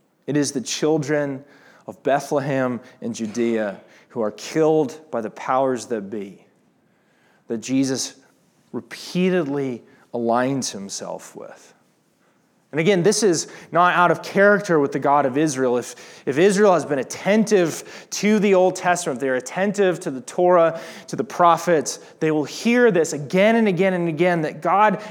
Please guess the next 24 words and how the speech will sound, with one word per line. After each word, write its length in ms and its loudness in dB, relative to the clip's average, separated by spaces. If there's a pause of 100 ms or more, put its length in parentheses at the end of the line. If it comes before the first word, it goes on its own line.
names 560 0
himself 680 0
as 340 -2
the 100 -2
one 540 -2 (520)
who 140 2
is 140 4 (100)
on 320 4
the 80 4
side 560 4
of 180 -4
the 80 0
weak 480 0
and 80 -6
the 60 -4
powerless, 720 2
the 140 -6
sojourner, 680 2
the 100 -4
foreigner, 600 2
the 100 2
widow, 520 4
the 160 -2
orphan. 640 -2